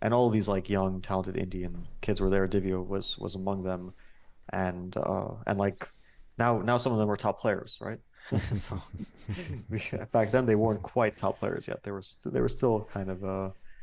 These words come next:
Speaker 1: trying to climb up the ranks. But, uh, yeah, kids like,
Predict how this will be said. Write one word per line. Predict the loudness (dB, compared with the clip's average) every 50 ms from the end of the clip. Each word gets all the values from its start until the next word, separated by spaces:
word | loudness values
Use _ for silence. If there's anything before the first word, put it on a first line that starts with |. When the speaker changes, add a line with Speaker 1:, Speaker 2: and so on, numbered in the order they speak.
| -14 -14 -14 -14 -14 -14 -14 -12
Speaker 1:
trying | -6 -2 0 0 0 0
to | -2 -4 -6 -6 -6 -6 -10 -6
climb | -2 -2 0 0
up | 0 -2 -4
the | -4
ranks. | -4 -4 -4 -6 -6 -8 -8 -6 -6
But, | -6 -6 -6 -8 -10 -10
uh, | -8 -8 -8 -8 -8 -4
yeah, | -2 0 0 0
kids | -2 -2 -4 -4 -2
like, | -2 -4 -4